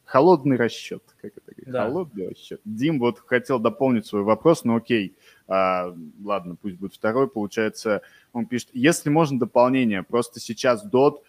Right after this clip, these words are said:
Speaker 1: и Кусама на дне, и разве не смарт нести сейчас, когда это очень дешево? Плюс вернут токены, когда будет условная бычка. Я преду-, предугадываю ваш ответ,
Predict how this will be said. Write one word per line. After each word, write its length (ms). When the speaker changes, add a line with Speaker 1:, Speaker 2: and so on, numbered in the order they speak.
Speaker 1:
и 60
Кусама 420
на 120
дне, 320
и 40
разве 320
не 100
смарт 380
нести 360
сейчас, 520
когда 300
это 160
очень 340
дешево? 400
Плюс 380
вернут 320
токены, 400
когда 260
будет 300
условная 480
бычка. 480
Я 360
преду-, 480
предугадываю 720
ваш 240
ответ, 460